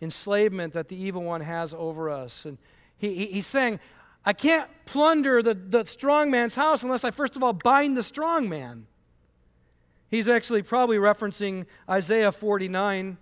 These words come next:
verse twenty-four through twenty-six, where, uh, the, the, the question is, "Can plunder be taken from warriors or captives be rescued from the fierce?"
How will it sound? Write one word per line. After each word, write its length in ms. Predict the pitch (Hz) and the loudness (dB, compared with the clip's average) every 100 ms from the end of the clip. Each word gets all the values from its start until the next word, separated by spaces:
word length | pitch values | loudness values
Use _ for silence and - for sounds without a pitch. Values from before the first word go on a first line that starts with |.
| _ _ _ _ | _ _ _ _
verse 240 | 185 180 | -4 -4
twenty-four 880 | - 208 196 175 - 202 185 180 180 _ _ _ _ - | -6 -4 -4 -6 -4 -2 0 -2 -6 _ _ _ _ -14
through 120 | 175 | -10
twenty-six, 600 | - 196 175 208 185 - | -6 -6 -4 -4 -4 -4
where, 280 | 190 185 156 _ _ _ _ _ _ | -2 -2 -4 _ _ _ _ _ _
uh, 340 | 170 165 160 156 | -4 -2 -2 -4
the, 140 | 160 | -8
the, 200 | 151 180 | -10 -10
the 120 | 160 165 | -10 -4
question 420 | 220 214 - 190 | 2 2 2 -6
is, 120 | 175 | -6
"Can 200 | - 214 | -4 -6
plunder 360 | - 233 277 294 | -2 -2 -2 -4
be 120 | 254 | -6
taken 360 | - 214 240 226 | -4 -4 -4 -6
from 300 | 208 175 156 | -8 -8 -6
warriors 600 | 170 190 226 247 226 - _ _ - | -4 0 -2 -2 -8 -16 _ _ -4
or 140 | 175 | -4
captives 520 | - 220 226 247 202 | 0 2 2 0 -6
be 140 | 170 180 | -6 -4
rescued 480 | 175 196 - 220 | -2 -2 -4 -12
from 200 | - 170 | -10 -10
the 80 | 156 | -10
fierce?" 640 | - 175 190 226 - - | -10 -6 -6 -8 -14 -18